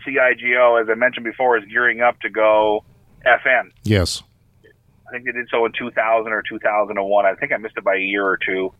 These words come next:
Speaker 1: Um, and I might have that wrong, but that's my recollection. Um,
Speaker 2: Mm-hmm.
Speaker 1: so, and, and, and to his credit, uh, Bob and his wife Brenda and their family, uh,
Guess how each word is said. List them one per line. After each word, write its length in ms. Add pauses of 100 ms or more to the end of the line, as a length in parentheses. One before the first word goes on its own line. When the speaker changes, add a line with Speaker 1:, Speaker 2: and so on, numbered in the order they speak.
(1040)
Speaker 1:
Um, 840
and 120
I 40
might 160
have 120
that 120
wrong, 320
but 180
that's 220
my 120
recollection. 640 (120)
Um, 100
Speaker 2:
Mm-hmm. 280 (220)
Speaker 1:
so, 200 (360)
and, 140
and, 280
and 140
to 120
his 220
credit, 440
uh, 220
Bob 360
and 100
his 140
wife 300
Brenda 260
and 80
their 160
family, 540
uh, 40